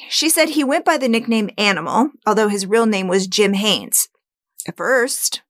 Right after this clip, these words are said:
she had no idea that that was who it was, but then she remembered. And here's the kicker. She claimed the former district attorney put him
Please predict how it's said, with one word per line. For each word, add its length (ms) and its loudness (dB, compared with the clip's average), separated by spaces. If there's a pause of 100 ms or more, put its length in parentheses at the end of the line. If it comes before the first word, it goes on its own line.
(800)
she 160 -2
had 140 0
no 160 0
idea 340 0
that 140 -2
that 180 -2
was 180 -2
who 120 2
it 80 2
was, 240 -2
but 100 0
then 120 -2
she 340 0
remembered. 800 0 (280)
And 160 2
here's 280 -2
the 100 0
kicker. 480 -2 (300)
She 180 0
claimed 340 -2
the 80 2
former 400 0
district 560 0
attorney 720 0
put 280 0
him 220 0